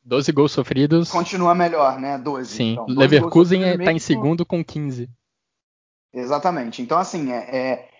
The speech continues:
Speaker 2: é, é um time, é um time que tem um balanço entre defesa e ataque in-, é, é, inegavelmente muito bom. Né? Um time bastante equilibrado. Mas que em vários jogos, mesmo contra time pequeno, é, eu posso citar aqui o jogo contra o, contra o Bielefeld,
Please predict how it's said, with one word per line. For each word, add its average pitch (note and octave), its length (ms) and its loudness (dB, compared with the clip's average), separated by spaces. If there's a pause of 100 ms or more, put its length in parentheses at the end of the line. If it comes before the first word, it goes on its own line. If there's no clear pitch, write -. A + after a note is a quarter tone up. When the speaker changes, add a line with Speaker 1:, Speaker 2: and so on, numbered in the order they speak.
Speaker 2:
é, G#3 200 2
é A3+ 40 4
um B3 80 0
time, C4 300 -4
é A#3 80 2
um B3 100 0
time C#4 240 -6
que - 160 -20
tem B3 140 -6
um C4 180 -4
balanço A#3 920 -4
entre F3 240 -8
defesa F#3 320 -4
e - 20 -2
ataque F#3 340 -2 (160)
in-, F3+ 320 -8 (280)
é, E3 80 0
é, D3+ 320 -2
inegavelmente G#3+ 560 0
muito A3 200 -4
bom. F3 300 -4 (260)
Né? D#3+ 80 -2
Um D#3 80 2
time F#3+ 160 -4
bastante F#3 360 -2
equilibrado. D#3 600 0 (400)
Mas G3 300 0
que - 140 -8
em G#3 260 -6
vários C4 240 0
jogos, A3 240 -2
mesmo B3+ 300 -8
contra A#3+ 240 -4
time G#3+ 200 -6
pequeno, F#3 640 -2 (540)
é, C#3 220 0
eu C3+ 40 0
posso F#3 280 0
citar - 360 2
aqui F3 380 -4
o D3 60 -6
jogo D#3+ 260 -4
contra E3+ 320 -4
o, D3+ 180 -4
contra D#3 240 -4
o F3 60 0
Bielefeld, D3+ 640 -2